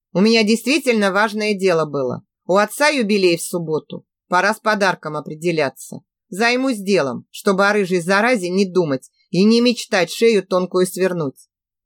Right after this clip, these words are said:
Перед глазами вдруг лицо её появилось. Злые слёзы по щекам текут,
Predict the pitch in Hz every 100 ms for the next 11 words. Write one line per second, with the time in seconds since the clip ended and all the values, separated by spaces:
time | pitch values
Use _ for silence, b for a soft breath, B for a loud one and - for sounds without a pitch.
0 | _ _ _ 208 220 202 220 233 226 294
1 | 226 180 220 226 226 - 214 175 156 156
2 | 160 156 147 135 110 - - _ _ _
3 | 165 170 220 214 208 233 277 202 185 190
4 | - - 214 196 165 - 151 - 143